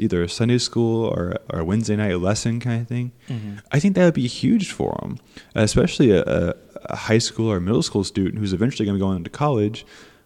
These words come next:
Speaker 1: where they might look at a professor one day in a geology class or biology class and just th-, and they throw this theory of evolution out there, they throw this theory of just kind of
Speaker 2: Mm-hmm.
Speaker 1: serendipitous happen chance that the universe formed the way it did.
Speaker 2: Yeah.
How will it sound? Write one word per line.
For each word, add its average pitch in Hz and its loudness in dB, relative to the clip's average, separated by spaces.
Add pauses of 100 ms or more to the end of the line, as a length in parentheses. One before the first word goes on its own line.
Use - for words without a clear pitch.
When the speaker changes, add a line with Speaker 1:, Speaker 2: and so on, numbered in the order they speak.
Speaker 1:
where 110 4
they 95 8
might 123 4
look 107 6
at 95 6
a 90 4
professor 143 0
one 92 2
day 90 2
in 92 0
a - -2
geology 92 2
class 90 -2
or - -8
biology 110 2
class 90 -4
and 98 -4
just - -6
th-, 98 -2
and 95 -4
they 90 -2
throw 113 -4
this 98 -2
theory 113 -2
of 95 -4
evolution 98 -6
out 90 -8
there, 90 -4
they 90 -8
throw 104 -8
this 98 -4
theory 98 -4
of 87 -8 (640)
just - -12
kind 101 -6
of 85 -8 (180)
Speaker 2:
Mm-hmm. 117 -4 (140)
Speaker 1:
serendipitous 101 -2
happen 120 -4
chance 87 -6
that 87 -6
the 85 -4
universe 90 -4
formed 147 -2
the - 2
way 87 4
it - -8
did. 113 2 (220)
Speaker 2:
Yeah. 107 -12